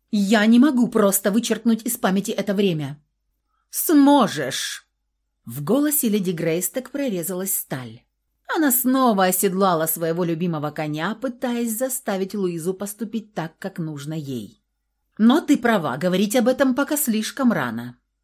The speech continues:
Мы обсудим это позже, я ведь не завтра уезжаю».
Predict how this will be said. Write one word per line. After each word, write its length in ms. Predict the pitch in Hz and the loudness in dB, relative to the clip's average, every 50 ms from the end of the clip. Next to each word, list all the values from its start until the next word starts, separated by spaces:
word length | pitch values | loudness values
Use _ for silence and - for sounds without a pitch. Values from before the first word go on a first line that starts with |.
| _ _ _ _ _ | _ _ _ _ _
Мы 120 | 370 370 | 0 0
обсудим 560 | 349 - - 233 233 - - 262 208 220 220 214 | 0 0 -2 -4 -2 -2 0 2 2 2 2 2
это 200 | - 185 - 190 | 0 -4 -4 -6
позже, 460 | 185 - 151 143 139 135 135 - 160 | -4 -6 -8 -8 -8 -8 -8 -8 -6
я 180 | 156 151 175 151 | -4 -2 -2 -2
ведь 180 | 147 156 151 | -4 -4 0
не 140 | - 208 226 | 2 2 2
завтра 400 | 226 302 302 294 - - 143 135 - | 2 0 -4 -4 -6 -8 -8 -6 -6
уезжаю». 640 | 160 147 147 143 135 127 139 127 123 123 123 123 | -6 -6 -6 -8 -6 -8 -8 -8 -6 -8 -8 -10